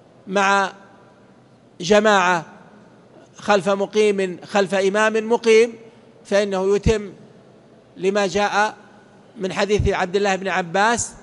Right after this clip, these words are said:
رضي الله تعالى عنه أن السنة للمسافر إذا صلى خلف المقيم أن يتم، حيث قيل له: "ما بالنا نصلي في مكة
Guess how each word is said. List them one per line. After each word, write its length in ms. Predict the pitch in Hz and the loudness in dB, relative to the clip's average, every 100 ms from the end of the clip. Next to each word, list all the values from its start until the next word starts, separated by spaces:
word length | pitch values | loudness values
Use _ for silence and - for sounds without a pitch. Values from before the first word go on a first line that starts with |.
| - - | -20 -6
رضي 300 | 185 202 208 | 0 2 2
الله 260 | 202 196 185 | 2 0 0
تعالى 400 | 202 180 196 190 | -2 0 0 0
عنه 360 | 175 220 240 185 - - - - - | -2 -4 -6 -12 -20 -20 -20 -18 -4
أن 460 | 190 202 196 196 196 - - - - - - - - - - - _ _ _ _ _ _ _ _ - - - - | -4 -2 -2 -2 -2 -8 -20 -20 -20 -20 -20 -20 -20 -20 -20 -20 _ _ _ _ _ _ _ _ -20 -20 -16 -8
السنة 540 | 185 240 226 202 208 - - - - - - - | -2 0 2 0 -2 -4 -18 -20 -20 -20 -20 -6
للمسافر 800 | 165 226 226 214 208 175 185 165 | 0 2 2 2 2 0 -2 -4
إذا 260 | 190 190 | -2 -2
صلى 360 | 185 220 190 180 | -2 -2 0 -2
خلف 300 | 214 214 180 | 0 -2 -2
المقيم 560 | 185 180 175 214 214 | -4 -4 -4 0 0
أن 300 | 214 185 226 | -2 -4 -4
يتم، 400 | 226 202 214 190 139 - - - - | -4 -2 -2 -2 -6 -20 -20 -20 -6
حيث 260 | 208 202 196 - - - - | -4 -2 -6 -10 -20 -20 -2
قيل 240 | 214 214 202 | 2 4 4
له: 180 | 190 | 2
"ما 200 | 190 208 | 0 0
بالنا 440 | 202 208 202 196 190 | 2 0 0 -2 -4
نصلي 400 | 185 214 196 185 | -4 -6 -4 -4
في 120 | 185 | -4
مكة 440 | 202 196 214 180 | -4 -4 -4 -4